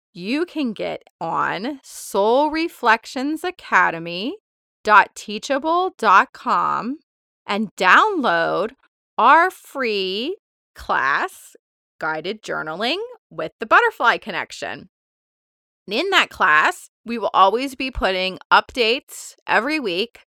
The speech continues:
of our guided journaling exercises, and our podcast will be in there and some other fun little videos and whatnot to help you in your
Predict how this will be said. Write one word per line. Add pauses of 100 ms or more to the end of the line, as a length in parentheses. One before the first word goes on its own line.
(120)
of
our
guided
journaling
exercises, (380)
and
our
podcast
will
be
in
there
and
some
other
fun
little (420)
videos (420)
and
whatnot
to
help
you
in
your